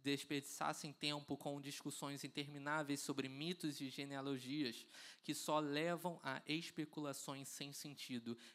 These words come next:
em vez de promover o propósito de Deus, que é realizado pela fé." Então, Paulo avisa Timóteo: ó, "Lá naquela cidade tem uma bagunça de, de crenças, é ocultismo, é deuses gregos,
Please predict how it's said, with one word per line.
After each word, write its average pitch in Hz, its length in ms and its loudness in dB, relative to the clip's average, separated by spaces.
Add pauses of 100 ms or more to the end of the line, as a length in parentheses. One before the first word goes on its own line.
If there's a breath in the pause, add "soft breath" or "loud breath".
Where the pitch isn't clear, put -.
em 135 180 -2
vez 127 300 2
de 135 100 0
promover 123 640 0
o 123 60 0
propósito 117 760 0
de 117 140 -8
Deus, 110 400 -2
que - 140 -4
é 117 80 -2
realizado 113 720 -4
pela 113 420 -2
fé." 135 400 0 (920)
Então, 143 160 4
Paulo 160 480 6 (220 loud breath)
avisa 139 340 4
Timóteo: - 640 -6 (180)
ó, 110 200 2 (600)
"Lá 117 200 6
naquela 135 320 2
cidade 127 640 4
tem 127 200 -4
uma 127 320 -2
bagunça 127 800 2
de, 139 380 0
de 127 160 -4
crenças, 147 880 0
é 135 80 4
ocultismo, 143 1120 -2
é 131 140 0
deuses 135 460 0
gregos, 147 920 4